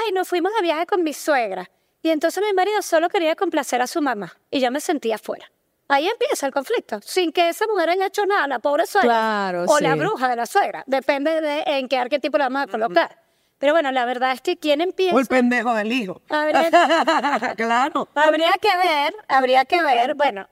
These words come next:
Speaker 1: cada caso en particular.
Speaker 3: Ujú.
Speaker 1: Ahora, si tenemos una suegra muy narcisista, muy competitiva, muy envidiosa, ojo, en sus aspectos más inconscientes, muy probablemente,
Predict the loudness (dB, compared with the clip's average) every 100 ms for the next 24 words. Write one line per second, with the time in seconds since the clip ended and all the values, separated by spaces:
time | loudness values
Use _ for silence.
0 | 2 4 4 2 4 4 4 0 0 0
1 | -2 -4 -4 -4 -6 -10 -2 0 2 0
2 | -4 -14 -14 -4 -2 0 0 -2 0 0
3 | 2 2 2 -2 -2 -4 -4 -4 -2 0
4 | -2 -2 -4 -2 -2 -2 -2 -2 -4 -2
5 | -2 -2 -2 -2 -2 -4 -2 -2 -2 -6
6 | -8 -8 -10 _ _ -2 0 2 0 -4
7 | -2 -2 -2 -2 0 0 -2 0 0 2
8 | 0 0 -4 0 -2 0 0 0 0 -2
9 | -4 -6